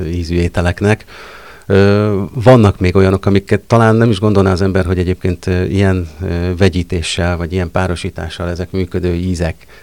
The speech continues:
Például, ö, például szintén nagyon jók a, a, ha már saláták, akkor a, a,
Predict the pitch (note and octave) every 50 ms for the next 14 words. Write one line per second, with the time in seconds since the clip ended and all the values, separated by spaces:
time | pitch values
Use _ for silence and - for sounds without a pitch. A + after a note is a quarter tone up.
0 | - - - F2+ F2 E2+ F#2 F2 F2+ F#2 F#2+ F#2 F#2+ F#2+ F#2+ F#2+ E2+ - - -
1 | - - - - - - - - - F2 E2 F2+ F2 F2+ F2+ F2+ G2 - D#2 -
2 | - G#2 F#2+ - - G2 F#2 F#2 F#2+ F2+ F2+ F2+ F2+ F2+ F#2 F#2 F2+ - - F2+
3 | F2+ F2+ F2+ F2+ - - F#2+ F#2+ F#2 F2+ F2+ F2+ F2 E2 F#2+ F#2 F#2 F2 - -
4 | G2+ F#2 F2+ F#2 - F#2+ F2 F2+ - F#2+ F2 - - F#2 F#2 F2+ F2+ E2+ F2 F2+
5 | F#2 F2 D#2